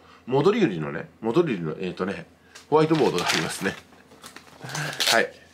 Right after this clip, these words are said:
ここにありますんで説明しますね。戻り売りっていうのは、えーと、落ちてきたのが戻っていく。見えますかね？落ちていくのが戻っていくところでしょ？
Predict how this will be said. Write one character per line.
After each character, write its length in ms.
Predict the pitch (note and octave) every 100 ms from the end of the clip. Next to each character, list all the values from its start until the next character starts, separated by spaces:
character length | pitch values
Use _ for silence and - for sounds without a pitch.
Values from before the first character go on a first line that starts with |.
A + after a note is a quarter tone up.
| _ - - - - -
こ 60 |
こ 60 | C#3+
に 120 | B2+
あ 40 | A#2
り 80 |
ま 120 | B2+ B2+
す 120 | E2
ん 60 |
で 80 | D2+
説 260 | D2 D#2 F2+
明 60 | E2
し 120 | E2+
ま 60 |
す 140 | - A2
ね。 120 | A#2+ - - - - - - - - - - - - _ -
戻 280 | C#3 C#3+ B3
り 120 | A#3
売 100 | C3+
り 80 | F#2+
っ 20 |
て 180 | - E2
い 40 |
う 40 | E2
の 80 |
は、 200 | G2+ - - - - - _ _ - _ _ _ - - G2+
え 160 | G2
ー 40 | F2
と、 240 | E2+ - -
落 180 | A#2 -
ち 60 | -
て 100 | -
き 60 |
た 120 | A2+
の 140 | G2 F#2+
が 320 | A2+ G2 - - -
戻 220 | A#2 C3
っ 40 | C#3
て 180 | F#2
い 80 | D#2+
く。 220 | - C#2+ - _ _ _ _ _ -
見 100 | A2
え 80 | C3+
ま 100 | C#3
す 80 |
か 120 | - -
ね？ 160 | - - _ _ _
落 180 | F#3+ G3+
ち 60 | -
て 80 |
い 40 | A#2+
く 60 |
の 80 | A2+
が 80 | F2
戻 280 | F#2+ G#2+ C3+
っ 40 |
て 120 | -
い 40 | D#2+
く 80 | -
と 100 | D2+
こ 120 | D#2
ろ 40 |
で 40 | -
し 40 |
ょ？ 120 | -